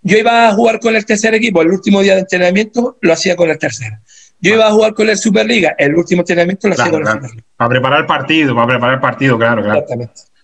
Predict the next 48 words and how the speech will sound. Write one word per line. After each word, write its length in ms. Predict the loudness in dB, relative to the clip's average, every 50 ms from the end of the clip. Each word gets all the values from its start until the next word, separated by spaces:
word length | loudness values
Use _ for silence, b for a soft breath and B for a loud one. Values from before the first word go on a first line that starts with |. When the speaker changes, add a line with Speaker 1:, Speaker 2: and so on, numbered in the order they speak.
| _ -4
Speaker 1:
exactamente. 520 | -4 -4 -2 -2 -4 -2 0 0 0 2
Speaker 2:
Y, 500 | 2 2 2 2 2 2 2 0 0 0 0
y 340 | 0 2 2 2 2 2 2
Orlando, 440 | 2 2 2 2 2 2 2 2
de, 200 | 2 2 2 2
de 140 | 2 2 2
esa 220 | 2 0 0 0 0
época, 640 | 0 0 0 0 0 2 2 0 0 -2 -4 -6 -8 B B B B B B B
eh, 840 | -2 0 0 2 2 2 2 2 4 4 2 2 2 0 -4 -4 -4
bueno, 180 | -2 -2 -2 0
si 140 | 0 -2 0
no 80 | 0
me 80 | 0 0
equivoco, 360 | 0 2 2 2 2 2 2
por 140 | 0 0 2 2
lo 100 | 2 2
que, 400 | 2 2 0 2 0 -2 -4 -4 -2
lo 200 | 0 0 0 2
que 120 | 0 0
leí 240 | 2 2 2 2 2
en 60 | 2 2
la 60 | 0
aplicación 420 | 0 0 0 0 0 0 0 -2 -2
que 80 | 0
te 80 | 0 0
comenté 320 | 0 0 0 0 0 0
antes, 340 | -2 -2 -2 -2 -4 -4 -4 -6 B B B B B B -2
eh, 200 | -2 0 0 0
Speaker 1:
Ujú. 80 | 0 0
Speaker 2:
debutaste 420 | 0 0 0 -2 -2 -2 -2 -2
con 180 | 0 0 0 2
diecisiete 440 | 2 2 2 2 2 0 0 0 0
años 200 | 0 2 2 2
en 60 | 2
el 160 | 2 0 0
primer 280 | 0 0 0 2 2 0
equipo 300 | 0 0 0 0 2 2
con, 320 | 2 2 2 2 0 0 0
con 180 | -2 -2 0 -2
Paquito 380 | -4 -4 -2 -2 0 0 2
de 60 | 0
entrenador, 380 | 0 0 0 0 0 0 0 0
¿puede 160 | 2 0 0 2
ser? 200 | 0 0 -2 -2 -6 -12 -20 _ _ _ _ _ _ _ _ _ _ _ _ _ _ -4
Speaker 1:
Dieciséis 520 | -2 0 0 0 0 0 0 0 0 0
años 240 | 0 0 0 0 0
con 160 | -2 -2 -2
Paquito. 500 | -2 -4 -2 -2 -4 -4 -4 -6 -8 -10